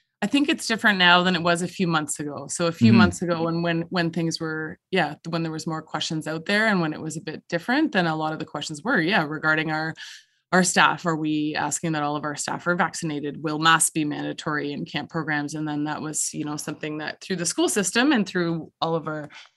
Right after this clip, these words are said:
Speaker 1: campers that are in classes currently, you know, the classroom climate has changed in schools as well in the last few days of, uh, school coming up, but, you know, masks are optional. And so I know that there are some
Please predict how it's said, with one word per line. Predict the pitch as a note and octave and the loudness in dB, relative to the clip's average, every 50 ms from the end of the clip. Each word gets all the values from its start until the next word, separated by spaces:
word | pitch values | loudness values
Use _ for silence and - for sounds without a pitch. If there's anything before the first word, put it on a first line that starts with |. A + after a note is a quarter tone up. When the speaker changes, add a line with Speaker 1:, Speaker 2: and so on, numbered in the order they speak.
| _ _ _ _ _ _ _ _ | _ _ _ _ _ _ _ _
Speaker 1:
campers | - A3 G3 E3+ F#3+ F3 E3+ | 4 4 4 4 2 4 4
that | F#3 F3+ | 6 6
are | F3 F3 E3+ | 8 8 6
in | F3 E3 | 6 4
classes | E3+ F3+ D#3+ D#3 D3+ - E3 D3 - | 2 2 2 2 0 -2 -6 -8 -8
currently, | - - F#3+ F#3 G#3 A#3 A#3 B3 C4 C4+ | -2 2 4 4 4 4 4 4 4 4
you | C4+ C4 A3 G3 E3+ | 4 4 2 2 2
know, | D#3 D#3 E3 E3+ E3 - | 2 0 0 -2 -2 -2
the | E3 D#3 D#3 D#3 D3+ - - | -2 -2 -2 -2 -6 -8 0
classroom | - - E3+ D#3+ - - F3+ F3 | 4 6 6 6 4 2 0 0
climate | E3 F3+ F3+ E3 E3 E3 D#3+ | 4 4 4 6 6 4 2
has | E3 D#3+ - | 2 0 0
changed | - - E3 E3+ E3 - | 2 2 2 2 2 0
in | D#3+ D#3+ D3+ | -2 -2 -4
schools | - - - D#3+ D#3+ D#3 D#3 | -6 -6 -4 -4 -4 -4 -4
as | D#3+ D3+ D3 | -4 -4 -2
well | - D#3+ F3 G#3+ B3 B3 | 0 0 2 2 2 4
in | G#3 F#3 | 4 4
the | E3 | 4
last | E3 E3 D#3+ D#3+ - | 2 2 0 0 -2
few | - E3+ E3 | -4 -4 -2
days | E3 E3 E3 D3+ E3 | 0 0 0 0 -2
of, | E3 E3 - - - _ _ _ _ _ | -2 -4 -6 -10 -20 _ _ _ _ _
uh, | - D#3+ D#3+ D#3 D#3 D#3 | -4 -4 -4 -4 -4 -4
school | D#3 - - - C4 C#4+ D#4+ F4+ - | -4 0 6 8 8 10 10 8 8
coming | - B3+ A3+ G#3+ A3 | 6 6 6 8 8
up, | A#3 D4 F#4+ - - | 8 8 8 6 6
but, | - F3 - - - | 4 4 4 2 2
you | G#3 G3 E3+ | 2 2 2
know, | D#3+ E3 F3 F3+ F3+ - - - | 2 0 -2 -2 -4 -10 -4 2
masks | E3+ F#3 F3 E3+ E3+ - - | 6 8 8 8 6 6 6
are | F3 D#3+ - - | 6 6 6 6
optional. | D#3 F3 - - A3+ A3+ A#3 B3+ D4+ D4+ | 4 4 4 2 2 4 4 6 4 4
And | A3+ F#3+ F3 E3 | 4 2 2 0
so | - - E3 | -2 -2 -4
I | D#3+ D#3+ | -4 -4
know | D#3+ D#3 D3+ | -4 -4 -2
that | D#3+ D#3 D#3 - | -4 -4 -2 -2
there | E3 D#3+ | 0 0
are | D#3+ D#3 | 0 0
some | D3+ - D#3+ D#3 D#3+ D#3 | -2 -2 -2 -2 -4 -4